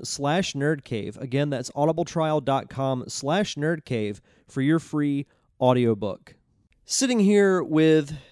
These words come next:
the creative services manager for the Pensacola Blue Wahoos, the guy who sits to my right pretty much every single day between the months of April and August, Mister Adam Waldron, his seventeenth appearance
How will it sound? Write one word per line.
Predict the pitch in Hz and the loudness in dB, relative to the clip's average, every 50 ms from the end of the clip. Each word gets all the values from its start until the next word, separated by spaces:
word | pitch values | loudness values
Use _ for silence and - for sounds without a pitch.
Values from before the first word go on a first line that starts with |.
| - 147 | -18 -6
the | 131 131 131 | -4 -2 -2
creative | 120 - - 151 165 190 247 247 220 185 | -2 -4 0 4 6 6 6 6 4 0
services | - - 190 196 202 190 185 - 151 127 | -2 0 0 0 0 0 -4 -6 -8 -6
manager | 127 120 117 117 113 107 104 107 113 110 117 139 135 _ _ _ | -4 -4 -2 -2 -2 -2 -4 -6 -6 -8 -8 -10 -12 _ _ _
for | _ - - 147 143 143 | _ -8 -4 -2 -2 -2
the | 120 | -2
Pensacola | - - 131 - - - - 135 131 120 | -4 -8 -10 -10 -12 -10 -6 -4 -4 -4
Blue | 113 113 117 120 113 | -4 -4 -4 -4 -2
Wahoos, | 110 117 120 117 120 135 135 135 - | -2 -2 -2 -2 -2 -4 -6 -6 -6
the | - 127 | -8 -4
guy | 127 135 139 147 147 | -2 -2 0 0 0
who | 139 139 135 | -2 -2 -4
sits | 127 - - 156 151 - - | -4 -4 -4 -4 -4 -6 -8
to | - 147 | -8 -6
my | 139 139 139 135 | -4 -2 -2 -2
right | 127 120 117 117 131 160 - - - - _ _ _ _ _ _ _ _ _ _ _ _ _ _ _ | -2 -2 -2 -2 -4 -4 -8 -12 -18 -20 _ _ _ _ _ _ _ _ _ _ _ _ _ _ _
pretty | - 214 214 | -2 0 2
much | 196 165 - | 2 2 2
every | 156 160 147 151 143 | 2 2 2 2 2
single | - - 156 147 139 131 127 | 0 0 0 0 0 -2 -2
day | 120 127 127 131 | 0 0 0 0
between | 131 131 131 - - 135 131 131 | 0 -2 -6 -6 -6 -6 -6 -4
the | 127 | -6
months | 120 120 127 127 123 123 - - - | -6 -4 -4 -4 -4 -6 -8 -10 -8
of | 135 127 120 120 120 117 - _ _ - | -6 -4 -4 -4 -4 -6 -8 _ _ -6
April | 127 123 123 - 131 123 120 127 127 - _ _ | -4 -4 -4 -4 -6 -6 -6 -6 -8 -12 _ _
and | 123 120 - | -12 -12 -6
August, | - 120 113 117 117 127 160 175 - - - - _ _ _ _ _ _ _ _ _ _ | -4 -4 -4 -4 -4 -6 -8 -8 -10 -14 -18 -20 _ _ _ _ _ _ _ _ _ _
Mister | - 147 151 - - 135 | -4 -4 -2 -2 0 0
Adam | 123 123 123 120 120 | 0 0 0 0 0
Waldron, | 113 110 117 123 143 135 | 0 0 0 0 -2 -2
his | 135 131 | -2 -2
seventeenth | - 185 190 214 254 233 - - 226 233 - | 0 2 2 0 0 -4 -4 -4 -4 -4 -6
appearance | 196 - - 175 190 202 156 131 - - - - - - | -8 -6 -4 -2 -2 0 -2 -2 -4 -6 -10 -10 -10 -12